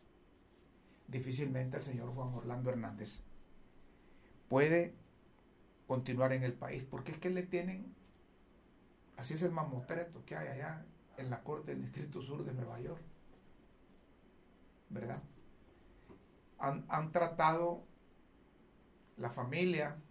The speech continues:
sus correligionarios, sus aleros, su grupo, de, de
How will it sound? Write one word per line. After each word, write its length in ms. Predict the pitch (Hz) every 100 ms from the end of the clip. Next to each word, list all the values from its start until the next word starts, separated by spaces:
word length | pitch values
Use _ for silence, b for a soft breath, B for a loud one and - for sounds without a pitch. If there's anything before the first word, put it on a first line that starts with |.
| - - - -
sus 200 | - 143
correligionarios, 800 | - 147 139 135 131 139 170 165
sus 180 | 165 143
aleros, 420 | 127 147 170 151
su 120 | -
grupo, 440 | 127 180 - 135 - - - - - - - b b b -
de, 920 | 120 131 131 127 123 117 113 107 - - - - - - - - - - - - - - - - - - - - - -
de 800 | 127 127 123 120 110 107 117